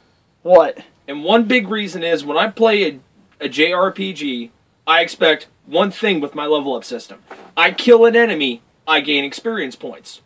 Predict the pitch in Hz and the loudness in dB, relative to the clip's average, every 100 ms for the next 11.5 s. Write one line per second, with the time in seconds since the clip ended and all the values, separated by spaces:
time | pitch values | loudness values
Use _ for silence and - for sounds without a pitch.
0 | - 131 135 143 170 143 143 - _ - | -8 -4 0 -2 2 2 2 -4 _ -2
1 | 139 156 - 165 165 - 143 139 135 135 | 0 0 0 2 2 0 2 2 0 -4
2 | 165 156 117 95 - _ _ _ - 196 | 2 2 0 -12 -20 _ _ _ 0 4
3 | - - - _ 175 185 - 247 294 254 | 4 2 -10 _ 0 2 2 2 2 4
4 | 175 147 147 _ _ 233 277 240 240 240 | 4 4 -2 _ _ 2 4 4 4 4
5 | 233 277 294 202 240 226 - 254 254 233 | 2 2 0 2 2 2 0 2 2 2
6 | 262 294 - 269 180 220 254 254 302 - | 2 2 2 0 4 4 4 2 0 -8
7 | - _ _ _ _ _ _ _ _ _ | -20 _ _ _ _ _ _ _ _ _
8 | _ _ _ _ _ - - 320 349 311 | _ _ _ _ _ -20 0 2 4 2
9 | - 254 214 202 196 185 170 _ _ 180 | 6 4 6 6 6 2 -2 _ _ 4
10 | 220 339 359 277 220 202 196 196 - 202 | 6 6 4 2 4 2 2 0 -2 -2
11 | 156 170 143 143 - | 2 2 2 -2 -8